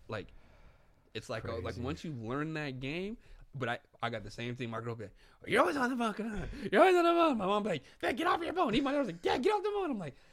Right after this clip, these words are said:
Speaker 2: <laughs>
Speaker 1: there's a means to an end. My people,
Speaker 2: Yeah.
Speaker 1: I love you guys, but I promise there's a means to an end. And, like, I had to, like, balance it. And, like, another lesson I took from Ian, too, he's like, "You don't wanna get all this money and do all this shit and elevate and then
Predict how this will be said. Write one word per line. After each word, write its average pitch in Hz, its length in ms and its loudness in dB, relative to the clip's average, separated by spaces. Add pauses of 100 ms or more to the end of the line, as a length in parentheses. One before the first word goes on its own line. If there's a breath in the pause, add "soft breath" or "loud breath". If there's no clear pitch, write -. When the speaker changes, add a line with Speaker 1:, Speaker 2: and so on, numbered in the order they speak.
Speaker 2:
<laughs> 175 640 -2
Speaker 1:
there's 170 140 2
a 170 60 2
means 196 480 2
to 190 120 0
an 185 80 0
end. 185 440 2
My 147 160 0
people, 185 300 2
Speaker 2:
Yeah. 147 100 4
Speaker 1:
I 143 60 2
love 170 220 0
you 170 60 -2
guys, 151 180 -2
but 135 120 -8
I 113 60 -10
promise 165 400 -4
there's 135 140 -6
a 123 40 -6
means 143 260 -2
to 143 120 -4
an 143 80 -2
end. 139 100 -6
And, 143 100 -4
like, 131 160 -4
I 185 60 -2
had 220 180 -6
to, 147 80 -6 (160)
like, 113 220 -6
balance 123 320 -4
it. 131 80 -8
And, 123 140 -8
like, 110 160 -8 (920 soft breath)
another 147 240 -2
lesson 131 260 -2
I 110 40 -8
took 117 160 -12
from 113 160 -10
Ian, 107 160 -10
too, 131 160 -6
he's 117 180 -6
like, 95 200 -10 (680)
"You 113 120 -2
don't 190 100 0
wanna 185 160 -2
get 156 140 -4
all 156 140 -2
this 135 120 -8
money 143 240 -4
and 120 80 -6
do 127 140 -4
all 131 100 0
this 117 140 -6
shit 113 340 -8 (180)
and 110 80 -8
elevate 110 400 -6 (380)
and 113 140 -6
then 110 320 -8